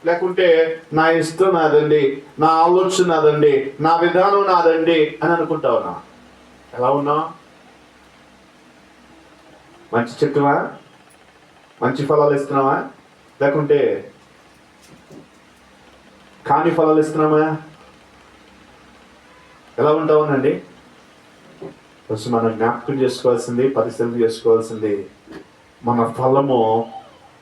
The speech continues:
అది అనేకమైనటువంటి శ్రేష్టమైన ఫలముగా ఉండాలి. ఈరోజు అది కావట్లేదంటే మన జీవితాన్ని మనం ప్రభు దగ్గర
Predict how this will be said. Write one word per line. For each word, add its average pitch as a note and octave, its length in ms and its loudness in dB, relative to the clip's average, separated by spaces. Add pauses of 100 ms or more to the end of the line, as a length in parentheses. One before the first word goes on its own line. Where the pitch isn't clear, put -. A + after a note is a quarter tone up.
(280)
అది A#2 220 0
అనేకమైనటువంటి C3+ 1120 0
శ్రేష్టమైన B2 720 0
ఫలముగా A#2 720 -2 (600)
ఉండాలి. - 440 -14
ఈరోజు D3 300 2
అది C3+ 160 0
కావట్లేదంటే B2+ 1080 -2 (260)
మన A2+ 140 -2
జీవితాన్ని C3+ 840 -2
మనం A#2 340 -4
ప్రభు A#2+ 300 0
దగ్గర A#2 500 -2